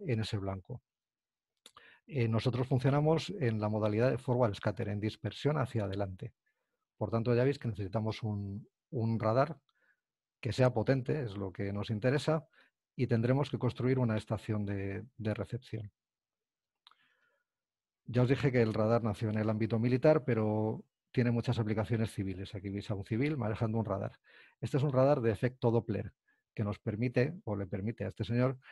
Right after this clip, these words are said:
conocer la velocidad de los coches que están circulando por esta carretera. No me quiero entretener mucho. El efecto Doppler se produce también en el sonido. Es el cambio de tono, de frecuencia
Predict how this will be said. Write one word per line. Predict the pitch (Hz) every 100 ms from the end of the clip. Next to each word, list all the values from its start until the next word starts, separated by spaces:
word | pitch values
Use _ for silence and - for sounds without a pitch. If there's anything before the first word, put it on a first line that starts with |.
| - _
conocer | - 110 107 123
la | 139
velocidad | 135 123 127 131
de | 127
los | 107 101 -
coches | - 139 131
que | -
están | 113 113
circulando | 113 104 110 113
por | 107
esta | 101 110
carretera. | 101 98 90 101 101 _ _ _ _
No | - 120 104
me | 127 143
quiero | 139
entretener | 131 117 113 113
mucho. | 123 123 107
El | 101
efecto | 98 120 - 127
Doppler | 127 131 120
se | 120
produce | 110 104
también | 110 110 117
en | 110
el | 104
sonido. | 107 107 101
Es | 98 -
el | 101
cambio | - 123 120 117
de | 107 107
tono, | - - 135 131
de | 117
frecuencia | 104 113 104 135 135 127